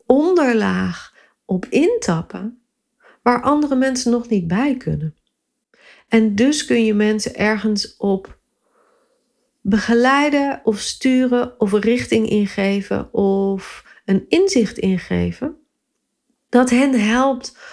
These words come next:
om een beter en heler mens te zijn. En met betere, gezondere, ontspannende, voluit mensen krijgen we weer net een betere wereld. En dat is zo essentieel.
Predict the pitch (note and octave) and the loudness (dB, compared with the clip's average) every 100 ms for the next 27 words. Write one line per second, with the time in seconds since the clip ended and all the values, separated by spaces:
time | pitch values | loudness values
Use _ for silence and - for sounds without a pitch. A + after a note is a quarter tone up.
0 | - _ A#3 B3 A#3 G#3+ A#3+ B3 A#3+ G#3+ | -20 _ 2 4 4 2 2 2 0 0
1 | F#3 G#3 G#3+ G#3+ F#3+ - - F#3+ G#3 A3 | 2 2 2 0 -4 -8 -2 2 4 4
2 | A#3 - - F3+ F3+ F3+ F#3+ F#3 - - | 0 -4 -6 -4 -4 -4 -6 -8 -14 -20
3 | - _ A3 A3 A3 A3 - - - - | -20 _ 0 2 0 -2 -8 -14 -16 -20
4 | _ _ _ F#3 A3 A#3+ B3+ B3 G#3+ A3 | _ _ _ 2 4 4 2 0 0 -2
5 | G3 A3 G#3+ G#3+ G3+ - G3 - - G#3 | 2 2 2 0 -2 -2 -2 -4 0 2
6 | G3+ G3 F#3 F3+ F3+ _ _ _ _ _ | 4 2 2 -2 -6 _ _ _ _ _
7 | _ _ _ _ - - E3+ E3+ A#3 D#4 | _ _ _ _ -20 -12 -6 0 2 4
8 | E4 A#3 G3+ G3 F3+ F3+ G3 F#3+ - D#3+ | 4 2 0 0 2 2 0 -2 -4 -6
9 | G#3 - _ _ _ - G#3 A#3+ A#3+ A#3 | -8 -16 _ _ _ -4 0 2 2 0
10 | G#3 G3+ G3 F#3+ G3 A3 - G3 F3+ F3 | 2 0 2 2 2 0 -2 -4 0 0
11 | F3+ F#3+ F#3+ F3 F#3+ G3 F3 E3 - E3+ | -2 -4 -6 -2 0 0 -2 -6 -8 -8
12 | - - G3+ - - A#3+ C4+ C#4+ C#4 B3+ | -6 -4 -4 -6 -6 -2 2 2 2 2
13 | A#3 F#3+ F3 F3 D#3 - D#3 D#3+ D#3 | 2 0 0 -2 -2 -2 -2 -4 -8